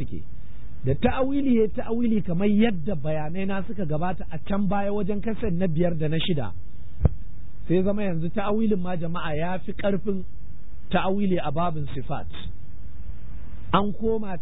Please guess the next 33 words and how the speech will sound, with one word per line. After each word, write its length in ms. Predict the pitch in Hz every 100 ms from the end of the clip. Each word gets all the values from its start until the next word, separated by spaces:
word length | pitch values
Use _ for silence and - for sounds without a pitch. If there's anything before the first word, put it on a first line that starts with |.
| -
ta'awilin 640 | 190 175 220 233 233 214
ma 220 | 185 190
hatta 400 | 180 170 - 185
ya 140 | 185 196
shigo 280 | 196 185 170
cikin 300 | 185 190 170
fiqhu. 440 | 202 196 165 107 - - - - - - - -
Kai, 280 | 214 160 - - - - - - -
ta'awilin 440 | 196 196 214 180
ma 160 | 165 165
sai 140 | 175
ya 100 | 175
tsalle 340 | 175 180 180 170
sai 60 | 185
ya 60 | 165
koma 320 | 190 170 143
cikin 260 | 151 156 156
lughal 220 | 147 139
arabiyya. 500 | 110 117 120 123 85 - - - - - - 117 -
Duk 180 | 254 285
waɗannan 400 | 294 269 247 247
da 80 | 208
suka 200 | 233 208
kawo 320 | 170 196 208
majazi 560 | 196 170 156 180 170 196
ɗin 160 | 208 170
nan 140 | 165
jama'a, 360 | 147 143 131 101 - - - - - 123
da 120 | 151
haƙiƙa, 540 | 160 185 196 175 107 - - - - -
'yan 160 | 147 165
bid'a 360 | 165 180 135
ne. 100 | 104